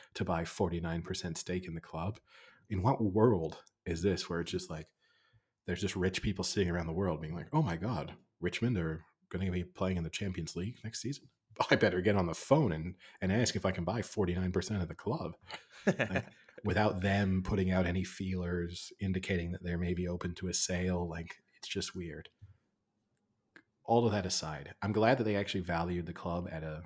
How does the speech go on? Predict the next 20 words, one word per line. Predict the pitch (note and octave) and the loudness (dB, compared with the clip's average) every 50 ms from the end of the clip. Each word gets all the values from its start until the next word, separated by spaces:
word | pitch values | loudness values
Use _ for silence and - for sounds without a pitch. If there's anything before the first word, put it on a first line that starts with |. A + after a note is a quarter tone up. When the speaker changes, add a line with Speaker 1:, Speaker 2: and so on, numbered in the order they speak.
| - - - _ _ _ | -16 -20 -20 _ _ _
Speaker 1:
somewhat | _ - - F#2+ F2+ F2+ E2+ - - | _ -4 -2 0 0 0 0 -2 -2
realistic | E2+ E2 E2 E2 D#2+ - - F2 - | -4 -4 -4 -4 -6 -8 -10 -14 -12
figure | - - E2+ E2+ F2+ A#2 | -8 -8 -6 -4 -4 -6
for | A#2 - - | -6 -8 -10
a | D#2 D#2 | -10 -10
Premier | - - E2+ D#2+ D#2 D2+ | -8 -8 -8 -6 -6 -6
League | D#2 D#2 | -8 -10
club, | - - D#2+ D#2+ F2 - | -10 -10 -8 -8 -8 -8
certainly | - - E2 D#2 E2+ E2 D#2+ | -8 -8 -8 -8 -6 -8 -6
one, | D#2 D2+ D#2 D#2+ D#2+ | -6 -6 -8 -8 -8
and | - D#2+ | -8 -8
that | D#2 | -6
it | D#2 D#2 | -6 -4
wasn't | D#2+ D#2+ D#2+ D#2+ D#2+ D2+ | -4 -4 -4 -4 -6 -6
like | D#2+ D#2 D#2 - - - - - - - - - _ _ _ _ | -6 -8 -8 -10 -14 -20 -20 -20 -20 -20 -20 -20 _ _ _ _
Ted | - - G2 F2+ | -2 -2 -2 0
Lasso | F2 D#2+ D#2 E2 - - F#2 F2 | -2 -4 -4 -4 -4 -4 -4 -4
weird | E2+ E2 E2 E2 D#2 D#2+ D#2+ | -4 -2 -4 -4 -4 -4 -6
universe | D#2+ D#2+ D#2+ D#2 D#2+ E2 E2+ F#2 F#2+ - - | -6 -6 -8 -6 -4 -2 -2 -2 -4 -4 -4
where | E2+ D#2+ D#2 D#2 D#2 D2+ D#2 | -4 -4 -2 -2 -4 -8 -10